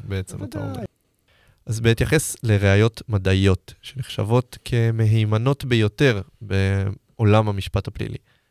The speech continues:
Speaker 1: אה, אנחנו נשמח אם ראשית תסביר למאזינים, מה הן ראיות מדעיות או פורנזיות? למה ראיות מהסוג הזה, כמו למשל די אן איי או טביעת אצבע, הן לא מדויקות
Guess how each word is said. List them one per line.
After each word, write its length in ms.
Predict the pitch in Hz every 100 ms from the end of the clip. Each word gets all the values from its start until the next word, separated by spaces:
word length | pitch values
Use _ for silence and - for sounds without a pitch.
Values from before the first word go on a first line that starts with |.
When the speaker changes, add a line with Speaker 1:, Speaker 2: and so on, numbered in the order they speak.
| _ -
Speaker 1:
אה, 120 | 113
אנחנו 240 | 117 123 127
נשמח 420 | 127 196 202 104
אם 240 | 160 160 135
ראשית 440 | 107 - 170 -
תסביר 440 | 107 - 123 143 131
למאזינים, 580 | 104 101 101 101 107 - -
מה 220 | 104 120 175
הן 180 | 170
ראיות 420 | 151 135 131 135 127
מדעיות 600 | 120 117 127 127 107 -
או 220 | 107 101
פורנזיות? 680 | - 107 113 110 101 - -
למה 280 | 113 135 139
ראיות 500 | 117 110 120 131 113
מהסוג 400 | 107 - 127 113
הזה, 180 | 101 110 -
כמו 180 | 110
למשל 460 | 107 104 104 110 104
די 260 | 104 107 104
אן 140 | 101
איי 260 | 123 120 95 _ _ _ -
או 120 | 104
טביעת 420 | - 104 101 - 143
אצבע, 480 | 143 - 110 110 123 -
הן 180 | 110 110
לא 200 | 139 190
מדויקות 680 | 190 127 113 107 180 185